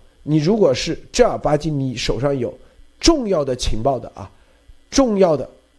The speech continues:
需要传递出来，因为你要知道，有的时候有些人跟我联系，你知道吧？希望通过咱们这里来打，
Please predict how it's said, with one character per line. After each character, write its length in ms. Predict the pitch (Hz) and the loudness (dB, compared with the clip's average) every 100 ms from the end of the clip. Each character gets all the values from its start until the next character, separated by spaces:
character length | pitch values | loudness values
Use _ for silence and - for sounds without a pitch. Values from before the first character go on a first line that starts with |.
| _ _ _ _ _ _ _ _ _ _ - | _ _ _ _ _ _ _ _ _ _ -20
需 160 | - 127 | -4 -2
要 60 | |
传 200 | 123 104 | -2 -4
递 60 | 110 | -8
出 120 | 107 | -8
来， 60 | - | -4
因 180 | 175 226 | 2 4
为 160 | 208 208 - - - | 2 -2 -20 -20 -2
你 100 | 143 | 0
要 60 | |
知 120 | 165 | 0
道， 240 | 165 175 - - | -2 -6 -8 -6
有 220 | 127 117 | -4 -2
的 80 | 156 | -2
时 120 | 123 | -4
候 120 | 104 - - | -8 -12 -20
有 260 | - 170 139 | -10 -2 0
些 140 | 120 | 2
人 80 | 196 | 0
跟 120 | 190 | 0
我 100 | 180 | -4
联 200 | 104 90 | -4 -8
系， 160 | 127 - _ _ | -10 -14 _ _
你 80 | - | -8
知 100 | 127 | -4
道 60 | 117 | -2
吧？ 180 | 104 - _ _ _ _ - | -4 -10 _ _ _ _ -4
希 260 | - 233 | -2 4
望 180 | 277 254 - | 4 4 0
通 180 | 233 | -4
过 100 | 220 | 0
咱 240 | 196 - - | 0 -2 -2
们 120 | 190 | -2
这 80 | 240 | -2
里 180 | 180 - _ _ _ _ _ - | -4 -8 _ _ _ _ _ -2
来 120 | 165 | 0
打， 320 | - - - | 0 -4 -4